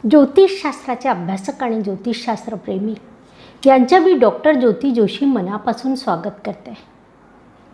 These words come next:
आपण ज्योतिषशास्त्रातील महत्त्वपूर्ण विषयाचा म्हणजे अष्टक वर्गाचा अभ्यास करीत आहोत. त्यामध्ये मागील भागात सर्वाष्टक वर्गाच्या चौकटीवरून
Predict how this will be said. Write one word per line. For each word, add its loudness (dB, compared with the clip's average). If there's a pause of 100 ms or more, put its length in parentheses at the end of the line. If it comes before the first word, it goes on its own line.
(440)
आपण 2
ज्योतिषशास्त्रातील -2
महत्त्वपूर्ण -2
विषयाचा -4 (720)
म्हणजे 8
अष्टक 2
वर्गाचा 2
अभ्यास -6
करीत -8
आहोत. -18 (960)
त्यामध्ये -2 (640)
मागील 6
भागात -10
सर्वाष्टक -4
वर्गाच्या -4
चौकटीवरून -2